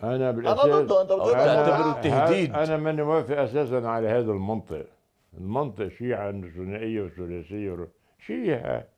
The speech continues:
Speaker 2: عم نسمع هلأ عن
Speaker 1: أنا يا
Speaker 2: مكون
Speaker 1: أخي
Speaker 2: الشيعي،
Speaker 1: أنا،
Speaker 2: مكون السني، مكون
Speaker 1: أنا في
Speaker 2: الدرزي.
Speaker 1: عندي دستور.
Speaker 2: شو صار عن فتوش؟
Speaker 1: عندي دستور، في عندي اتفاق الطائف اللي هو هالوشية الوطنية طلعت من اتفاق الطائف، يا بنتبعها
Speaker 3: إيه.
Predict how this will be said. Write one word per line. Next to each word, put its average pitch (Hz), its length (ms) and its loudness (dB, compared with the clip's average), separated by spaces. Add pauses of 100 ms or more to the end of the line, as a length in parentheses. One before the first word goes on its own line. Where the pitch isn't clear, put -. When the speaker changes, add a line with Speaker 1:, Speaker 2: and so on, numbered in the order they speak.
(140)
Speaker 2:
عم 120 160 -4
نسمع 190 320 0
هلأ 208 120 4
عن 160 100 -2
Speaker 1:
أنا 165 280 4
يا - 20 8
Speaker 2:
مكون 180 120 4
Speaker 1:
أخي - 80 -2
Speaker 2:
الشيعي، 143 380 -2
Speaker 1:
أنا، 170 280 4
Speaker 2:
مكون 170 120 2
السني، 180 520 -2
مكون 180 140 -2
Speaker 1:
أنا 156 280 4
في 151 60 -2
Speaker 2:
الدرزي. 156 200 4
Speaker 1:
عندي 160 380 0
دستور. 127 680 0
Speaker 2:
شو 87 260 -18
صار 131 160 -4
عن 139 100 -6
فتوش؟ 427 560 2
Speaker 1:
عندي 147 280 2
دستور، 147 580 2
في 107 340 -2
عندي 131 540 2
اتفاق 117 480 -4
الطائف 101 680 -2
اللي 98 240 -4
هو 110 240 -2
هالوشية 104 500 -2
الوطنية 101 440 -4
طلعت 92 360 -4
من 92 140 -8
اتفاق 90 360 -8
الطائف، 90 320 -6
يا 151 140 2
بنتبعها 117 880 -2 (160)
Speaker 3:
إيه. 113 240 0